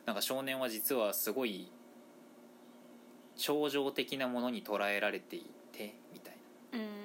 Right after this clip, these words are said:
Speaker 1: 話。第一話はそんな感じだよね。
Speaker 2: うん。
Speaker 1: なんかこう、どんな感じなのかわからない。で、その捉えられていて、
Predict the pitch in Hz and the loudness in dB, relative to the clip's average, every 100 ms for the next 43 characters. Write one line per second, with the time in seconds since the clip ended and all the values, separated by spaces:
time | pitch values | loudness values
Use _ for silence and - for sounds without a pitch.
0 | 208 - - 185 - - - - - - | -14 -12 -8 -4 -2 -4 -6 -16 -20 -20
1 | - - - - - 160 160 143 90 95 | -20 -20 -20 -20 -2 0 2 2 2 -2
2 | 92 92 87 - - - - - - - | -4 -4 -4 -8 -10 -16 -18 -16 -12 -10
3 | 123 120 - 98 90 85 - - - - | -10 -10 -4 -2 -2 -6 -12 -20 -20 -20
4 | - - - 120 120 95 98 90 90 87 | -20 -20 -10 -4 -2 -2 -4 -6 -8 -10
5 | 80 - 98 90 - - - - - - | -12 -6 -4 -4 -8 -16 -20 -20 -20 -20
6 | - - - - - - - - 165 107 | -20 -20 -20 -20 -20 -20 -18 0 2 2
7 | - - - - - 110 - 147 147 143 | -2 -20 -20 -12 -10 -8 0 2 4 2
8 | 123 - 107 107 - 175 151 98 | 0 -2 -2 -2 -2 2 2 0